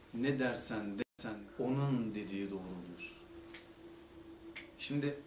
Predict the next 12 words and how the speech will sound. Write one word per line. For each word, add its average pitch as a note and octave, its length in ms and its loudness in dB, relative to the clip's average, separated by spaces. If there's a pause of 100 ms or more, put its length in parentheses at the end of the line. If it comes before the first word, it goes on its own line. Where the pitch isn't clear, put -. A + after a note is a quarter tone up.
(280)
Üstad C3+ 400 0
bir C3+ 60 4
yerde C3+ 380 8 (640)
bahsediyor B2+ 500 4
ya, G3+ 140 6 (760)
hani C3+ 260 2
neden D3+ 340 8
vesikan B2+ 420 4
olduğu B2 360 6
halde A2+ 340 6 (160)
gidip B2+ 280 4
de A#2+ 200 6